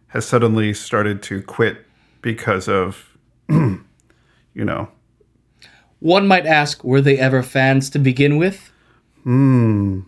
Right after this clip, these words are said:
Speaker 2: Hmm.
Speaker 1: Hmm.
Speaker 2: And half our audience just dropped off.
Speaker 1: <laughs>
Speaker 2: Good
Speaker 1: Well,
Speaker 2: riddance.
Speaker 1: Well, I, they may have been fans from a certain point of view.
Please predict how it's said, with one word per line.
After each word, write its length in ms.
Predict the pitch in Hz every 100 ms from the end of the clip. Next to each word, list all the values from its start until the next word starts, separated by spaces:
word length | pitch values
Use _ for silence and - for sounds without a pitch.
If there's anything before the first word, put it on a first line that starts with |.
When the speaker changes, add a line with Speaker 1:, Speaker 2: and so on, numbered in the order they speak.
| _
Speaker 2:
Hmm. 680 | 131 139 147 139 131 123 113
Speaker 1:
Hmm. 640 | 101 123 123 120 113 110 104 - _
Speaker 2:
And 200 | 107 104
half 280 | 139 147 139
our 160 | 120
audience 340 | 123 120 110 -
just 200 | 110 -
dropped 240 | 101 -
off. 260 | 80 - - _ -
Speaker 1:
<laughs> 0 | - 453 453 403 349 - - - - - - - - - - - - - - 135
Speaker 2:
Good 200 | 202 285
Speaker 1:
Well, 80 | -
Speaker 2:
riddance. 560 | 277 190 110 - - - - _ _ _ _ _
Speaker 1:
Well, 140 | 202 -
I, 380 | 208 180 - - _ _ _ _ _ _
they 140 | - 190
may 180 | 185 208
have 160 | 208
been 180 | 135 127
fans 480 | 117 135 117 113 110
from 180 | - 120
a 60 |
certain 420 | 113 - 127 123 101
point 360 | - 123 107
of 120 | 113
view. 520 | 98 104 113 107 104